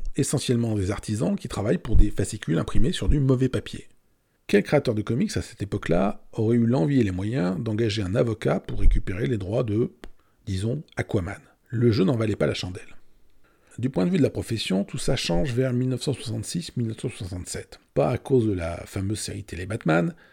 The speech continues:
mais bien en raison des différents dessins animés lancés autour de personnages de D C ou de Marvel. Par exemple, d'un seul coup, il y a le dessin animé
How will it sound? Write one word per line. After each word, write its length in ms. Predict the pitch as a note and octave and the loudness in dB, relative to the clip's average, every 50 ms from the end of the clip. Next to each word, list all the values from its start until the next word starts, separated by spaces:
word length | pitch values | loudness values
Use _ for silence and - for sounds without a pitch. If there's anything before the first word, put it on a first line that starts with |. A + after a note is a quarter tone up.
| _ _ _ | _ _ _
mais 280 | - A#2+ C3 C#3 C#3+ C#3 | -4 0 2 4 4 4
bien 340 | B2+ A#2+ C#3+ D#3+ D#3+ D#3+ C#3+ | 4 4 2 4 4 4 4
en 100 | C3+ B2 | 2 2
raison 380 | A2+ B2+ B2 A#2 D3 D#3 D#3+ | 2 0 0 2 2 0 0
des 160 | D3+ B2 A#2 A2 | 0 0 -2 -4
différents 640 | G#2 B2 C#3+ - - C#3 C3 A#2+ B2 A#2 A2 G#2+ | -4 -8 -10 -4 0 0 0 0 0 -4 -4 -4
dessins 280 | A2 A2 A#2 - - A#2 | -4 -4 -4 -2 -2 -2
animés 420 | G#2+ G#2+ G#2 G#2+ A#2+ C#3 D3+ D3+ | 0 0 -2 0 0 0 0 0
lancés 400 | C#3 C3 A#2+ A2 - - - D#3 | 0 0 -2 -4 -6 -4 -2 0
autour 240 | C#3+ B2+ - - B2+ | 0 -2 -2 -6 -6
de 300 | A2+ A2 A2 A2+ A#2 A2+ | -2 -2 0 0 -2 -4
personnages 420 | A2+ - - G#2 - - A#2 A#2 G#2+ | -4 -4 -6 -6 -4 -4 -4 -4 -4
de 100 | G#2+ F#2+ | -4 -6
D 160 | F2+ G2 G#2 | -6 -8 -10
C 240 | - - - E3+ F3 | -10 -8 -6 -6 -4
ou 100 | E3 B2+ | -4 -2
de 100 | A2 A2 | -2 -2
Marvel. 340 | G#2 G2 G2 F#2+ F#2+ G2 - - _ _ _ _ _ _ _ _ - | -2 -4 -6 -8 -10 -12 -14 -18 _ _ _ _ _ _ _ _ -4
Par 120 | G2+ G#2 | -2 0
exemple, 240 | A2+ G#2 A#2+ F3 F#3+ | 0 2 2 2 2
d'un 80 | D3 - | 0 -2
seul 160 | - G#2 F#2+ | -2 -4 -6
coup, 240 | - - E3+ G3 F#3 | -4 -2 0 0 0
il 100 | C#3+ A2+ | 0 0
y 40 | G#2 | -2
a 20 | |
le 60 | F#2+ | -2
dessin 260 | F#2+ G#2+ G#2 - - G2+ | -2 -4 -4 -4 -4 -4
animé 400 | G2+ F#2 F#2 G#2 C3 E3+ F3+ | -4 -4 -4 -2 -2 -2 -4